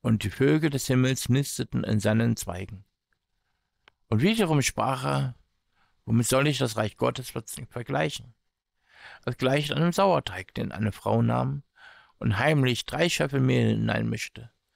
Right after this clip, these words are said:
bis das Ganze durchsäuert war.“ Er zog aber durch die Städte und Dörfer und lehrte und setzte seine Reise nach Jerusalem fort.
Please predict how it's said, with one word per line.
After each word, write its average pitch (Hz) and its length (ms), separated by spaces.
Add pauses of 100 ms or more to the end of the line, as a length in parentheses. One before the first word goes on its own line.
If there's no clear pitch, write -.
(540)
bis 156 260
das 117 200
Ganze 120 360
durchsäuert 98 580
war.“ 85 280 (3500)
Er - 120
zog 143 320
aber 131 260
durch 127 260
die 123 120
Städte - 480
und 117 260
Dörfer 123 460
und 107 160
lehrte 117 400
und 113 300 (440)
setzte 135 380
seine 113 280
Reise 131 300
nach 127 160
Jerusalem 117 720
fort. - 480